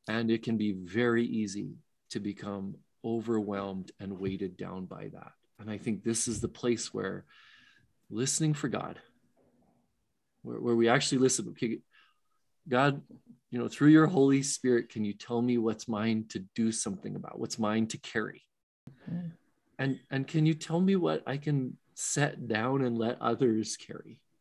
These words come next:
Speaker 1: And so trying to help, even for those who are listening, to kind of say, "What does it mean to listen to the voice of,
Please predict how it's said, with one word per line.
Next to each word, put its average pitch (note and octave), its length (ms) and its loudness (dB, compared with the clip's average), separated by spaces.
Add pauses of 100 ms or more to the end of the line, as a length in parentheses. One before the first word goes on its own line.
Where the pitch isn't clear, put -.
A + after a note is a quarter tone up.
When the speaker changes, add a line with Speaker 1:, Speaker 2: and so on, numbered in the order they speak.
(920)
Speaker 1:
And B2 140 0
so A2+ 480 2 (140)
trying C3+ 600 6
to A#2 120 -4
help, A2 240 0
even G#2+ 240 0
for - 160 -6
those A2 200 2
who A2 80 -4
are G2+ 80 -2
listening, G#2 500 -2 (380)
to - 60 -20
kind A#2+ 200 -2
of A2 80 -2
say, G2+ 440 -2 (640)
"What - 240 -12
does A3 180 -6
it G#3+ 120 -2
mean G#3 160 0
to F3+ 80 2
listen E3 420 0
to D3 100 -4
the A#2 140 -2
voice A#2+ 420 -2
of, B2 160 -8